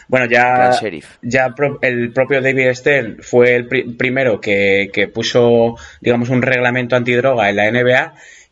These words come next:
Speaker 1: y, y la verdad que, que el comisionado actual,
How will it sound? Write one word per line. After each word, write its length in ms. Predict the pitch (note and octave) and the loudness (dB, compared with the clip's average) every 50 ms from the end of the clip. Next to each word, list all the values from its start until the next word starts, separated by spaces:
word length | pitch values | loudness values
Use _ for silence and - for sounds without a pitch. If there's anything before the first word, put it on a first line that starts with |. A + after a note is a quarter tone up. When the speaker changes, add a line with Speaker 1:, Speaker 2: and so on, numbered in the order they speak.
| _ | _
Speaker 1:
y, 1600 | - C#3 C#3 C3+ C3+ C3 C3 B2+ B2 B2 B2 A#2+ A#2+ A#2+ A#2 A#2 A#2 A#2 A2+ A2 A2 G#2+ G#2+ G#2 G#2 G2+ G2+ G2 - - - _ | -2 0 2 2 2 2 2 2 2 2 2 2 2 2 0 0 -2 -4 -4 -2 -2 0 0 0 0 0 -2 -4 -8 -12 -16 _
y 480 | - - B2+ B2 A#2+ A#2+ A#2 A#2 A#2 A2 | -6 -2 0 0 2 2 2 2 2 0
la 120 | A2+ A2+ | 0 0
verdad 300 | A2 A2 A2 A2+ A#2 A#2 | 0 0 0 -2 -2 -4
que, 1000 | - - C#3 C#3 C3 C3 C3 C3 B2+ C3 C3 B2+ B2+ B2+ B2+ B2+ B2 B2 A#2+ A#2+ - - - - - | -6 -4 -2 -2 0 0 0 0 0 0 0 0 0 0 -2 -2 -2 -2 -4 -4 -4 -6 -8 -4 -4
que 80 | C3+ | -4
el 60 | B2 - | -2 0
comisionado 760 | C3 B2+ B2 A#2 C3 B2 B2 B2+ C3 C3 C3 C3 - - - | 0 0 0 0 0 2 2 4 6 6 6 6 4 4 2
actual, 540 | C#3 C3+ C3+ - D3 C3+ C3 C3 C#3 D3 | -2 -2 -2 0 2 4 4 2 2 -2